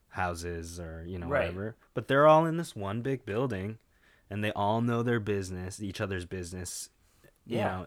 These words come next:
Speaker 1: in a way that, like, I'm sure at, at, at the place where they must be at, at a community is, like, you know,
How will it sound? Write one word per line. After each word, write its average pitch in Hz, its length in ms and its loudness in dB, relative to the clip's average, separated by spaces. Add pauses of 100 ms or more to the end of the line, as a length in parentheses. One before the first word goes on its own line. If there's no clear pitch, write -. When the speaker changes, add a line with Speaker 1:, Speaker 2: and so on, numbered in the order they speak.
(100)
Speaker 1:
in 123 140 0
a 120 100 2
way 120 220 2
that, 123 220 0
like, 104 240 -6 (260)
I'm 113 140 -4
sure 139 500 0
at, 104 180 -4 (180)
at, - 180 -12 (680)
at 101 140 -12
the 98 80 -8
place - 380 -2
where 98 120 -2
they 90 280 -4
must 92 260 -8
be 90 180 -10
at, 87 240 -6
at 87 140 -14
a 90 60 -14
community 87 540 -10
is, 85 140 -12
like, - 240 -16 (1200)
you 92 100 -8
know, - 200 -14